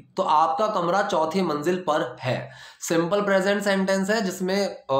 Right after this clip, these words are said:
कोई एक्शन है ही नहीं, तो वही रूल लगेगा कि पहले किसकी बात चल रही है,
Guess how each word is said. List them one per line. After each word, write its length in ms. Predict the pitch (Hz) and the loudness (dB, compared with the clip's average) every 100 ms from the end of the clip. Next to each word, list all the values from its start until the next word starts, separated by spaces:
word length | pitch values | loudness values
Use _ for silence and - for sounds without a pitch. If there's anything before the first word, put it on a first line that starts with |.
| 135 131 127 127 - - | 4 4 2 0 -2 -4
कोई 100 | 175 | -2
एक्शन 320 | 151 - 196 | 0 0 0
है 140 | 185 | 0
ही 60 | 226 | -2
नहीं, 180 | 247 - - - | -4 -10 -18 -8
तो 100 | 170 | -2
वही 200 | 160 165 | 0 2
रूल 180 | 196 214 | 4 4
लगेगा 420 | 208 202 202 208 214 - - | 2 2 2 0 -4 -14 -8
कि 60 | 196 | -6
पहले 320 | 185 165 185 | -2 0 0
किसकी 340 | 190 180 - 190 | 0 -2 0 0
बात 220 | 190 185 | 2 2
चल 140 | 190 | 0
रही 180 | 180 180 | 0 0
है, 400 | 180 202 - - | 0 -2 -4 -12